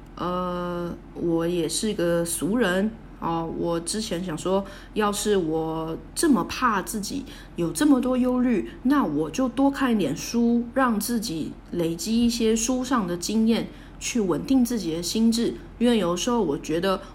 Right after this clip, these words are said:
我困在一个死胡同里面，是因-，是因为我的逻辑不好。这个有时候是需要旁人去听一遍以后，帮我顺-，梳理一遍以后，我就会发现，啊，原来漏洞在这里，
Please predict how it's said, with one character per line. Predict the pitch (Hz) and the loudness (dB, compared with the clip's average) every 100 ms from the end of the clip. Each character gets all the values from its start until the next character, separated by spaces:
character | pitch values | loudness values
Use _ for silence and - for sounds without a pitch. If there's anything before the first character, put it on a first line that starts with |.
| - | -6
我 | 160 | -4
困 | - 269 | 2 4
在 | 247 214 | 4 2
一 | |
个 | 180 | 0
死 | 170 - | -4 -6
胡 | 156 165 | -4 -2
同 | 180 180 | -2 -4
里 | |
面， | 147 175 175 - - | -2 -4 -4 -8 -10
是 | - 240 | -2 4
因-， | 226 214 196 - | 4 4 0 -4
是 | - 294 | 0 4
因 | 254 240 | 4 4
为 | 226 | 4
我 | 160 | 2
的 | 147 | 0
逻 | 147 135 190 | 0 0 0
辑 | 226 170 | 0 -4
不 | 175 | -4
好。 | - - - - - - - - - - - - - - | -8 -12 -16 -20 -20 -20 -20 -20 -20 -20 -20 -20 -20 -4
这 | - | 2
个 | 285 170 | 4 4
有 | 160 | 4
时 | 170 | 2
候 | 196 | 2
是 | 196 | 2
需 | 190 - | 0 0
要 | 202 196 175 170 | 0 2 0 -4
旁 | - - 226 | 0 2 4
人 | 226 196 | 4 2
去 | 214 | -2
听 | 208 214 | 0 0
一 | 196 | 2
遍 | 175 196 | 0 -2
以 | |
后， | 170 170 | 0 -2
帮 | 196 | 0
我 | 220 170 | 0 0
顺-， | - - 214 - | -2 0 0 0
梳 | - 202 294 | 0 2 4
理 | 190 143 | 2 -2
一 | |
遍 | 175 233 180 | 0 0 2
以 | |
后， | 170 | 0
我 | 165 | -2
就 | 185 | -2
会 | |
发 | 190 190 | -2 -2
现， | 196 - - | -4 -6 -6
啊， | - 302 | 0 2
原 | 220 190 | 2 2
来 | 277 | 4
漏 | 311 349 | 6 6
洞 | 277 233 | 6 4
在 | 202 | 2
这 | 175 170 | 0 0
里， | - | -2